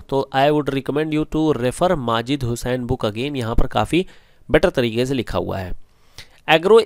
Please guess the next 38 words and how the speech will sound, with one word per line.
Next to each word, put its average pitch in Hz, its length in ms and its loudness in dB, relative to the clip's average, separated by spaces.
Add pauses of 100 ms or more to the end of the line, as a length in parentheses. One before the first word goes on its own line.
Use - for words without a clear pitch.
इकोलॉजिकल 170 640 4
रीजन 156 280 0
में 170 100 2
अगर 156 180 2
आप 147 160 2
आते 135 220 0
हैं, 123 560 -6
तो - 120 -2
यहाँ 143 380 0
पर 147 80 -2
देखिए 131 280 -6
क्लासिफिकेशन 135 840 -4 (320)
कुछ - 280 -2
तेरह 160 320 4
से 160 180 -2
चौदह 147 600 2
एरियाज 135 380 2
में 135 100 -2
किया 127 200 -2
गया, 131 140 0
although 131 360 2
we 123 160 0
have 127 160 -6
twenty-one 123 500 -4
agro 123 220 0
ecological 113 640 0
region, 127 340 0 (800)
और 165 100 10
वो 180 220 6
जैसे 151 220 0
हिमालयन 127 460 2
हो 113 140 0
गया, 113 340 2
ईस्टर्न 120 360 -4
घाट, 113 260 -4
वेस्टर्न 113 360 -4
घाट, 110 260 -2
डेक्कन, 113 540 -6